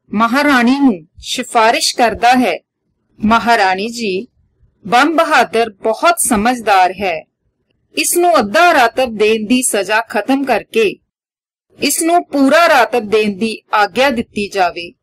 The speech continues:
ਪਰੰਤੂ ਮਹਾਰਾਣੀ ਅਨੁਸਾਰ ਉਹ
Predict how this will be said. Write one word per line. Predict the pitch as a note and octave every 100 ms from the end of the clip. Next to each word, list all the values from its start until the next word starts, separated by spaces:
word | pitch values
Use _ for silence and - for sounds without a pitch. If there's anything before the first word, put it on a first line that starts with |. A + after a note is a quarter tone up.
| _ _ _ _ _ _ -
ਪਰੰਤੂ | B3+ B3+ E4 E4
ਮਹਾਰਾਣੀ | B3 G#3 A#3 D#4 D4 B3+ C4 B3+
ਅਨੁਸਾਰ | A3 - F3 D#3+ D#3+ - _ _ _ _ C4+
ਉਹ | D4